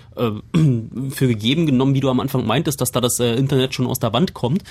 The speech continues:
und dahinter ist dann irgendwie diese schöne, schöne Blümchenwiese, auf der man rumtollen und, äh, die Daten einsammeln kann. Aber, äh, wer dort die Spieler sind, das verstehen die meisten Leute nicht. Und bevor es, ähm, dort nicht die, die gesellschaftliche Debatte gibt, ist es schwer, dort, ähm,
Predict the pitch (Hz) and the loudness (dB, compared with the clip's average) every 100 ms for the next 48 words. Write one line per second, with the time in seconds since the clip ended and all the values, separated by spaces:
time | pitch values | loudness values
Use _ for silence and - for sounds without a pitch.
0 | - - 127 127 117 117 120 110 139 151 | -12 -2 0 2 2 2 2 2 2 2
1 | 143 143 143 - 143 139 135 127 135 135 | 2 2 -2 -2 -2 0 -2 -2 -2 0
2 | 139 135 131 127 127 135 120 139 160 143 | 0 2 2 2 0 -2 0 -2 0 0
3 | 143 143 131 131 117 139 - 120 123 123 | 0 -2 0 0 2 0 0 2 2 2
4 | 123 113 117 113 110 104 127 151 147 110 | 0 0 -2 0 0 0 0 0 2 0
5 | 110 127 139 - - - - 113 117 117 | 0 -2 -4 -8 -18 -4 0 4 4 4
6 | 117 107 101 117 135 143 139 - 135 117 | 2 0 0 2 2 0 -2 0 0 2
7 | 135 165 - 139 151 139 117 - 117 110 | 2 0 -4 -2 0 2 0 0 0 0
8 | 110 101 - - - 113 - 113 110 120 | 0 -4 -6 -8 -2 -2 0 0 0 2
9 | 120 117 117 113 117 131 - 131 123 117 | 2 4 2 2 0 -2 -2 0 2 2
10 | 110 110 113 113 - 127 117 104 - 127 | 0 -4 -2 -2 -4 -6 -4 -4 -2 -4
11 | 131 127 120 - 117 131 135 - 127 123 | -2 -4 -4 -2 0 0 -2 0 2 4
12 | 123 | 2